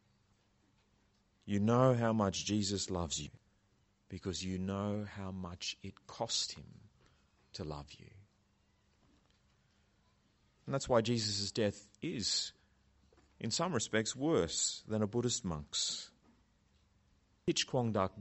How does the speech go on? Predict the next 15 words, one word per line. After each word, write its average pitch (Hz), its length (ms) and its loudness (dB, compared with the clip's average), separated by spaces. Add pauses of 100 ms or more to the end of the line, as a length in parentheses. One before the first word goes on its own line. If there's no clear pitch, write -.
(120)
did 117 240 -2
not 110 280 -2
know 87 300 -2 (1040)
the 92 60 -4
cup - 420 -6
that 87 140 -2
he 90 120 -2
was 85 180 -2
about 82 420 -4
to - 80 -8
drink. 76 400 -12 (1700)
And 101 160 -2
had 127 260 2
he 107 200 -2
known, 76 320 -4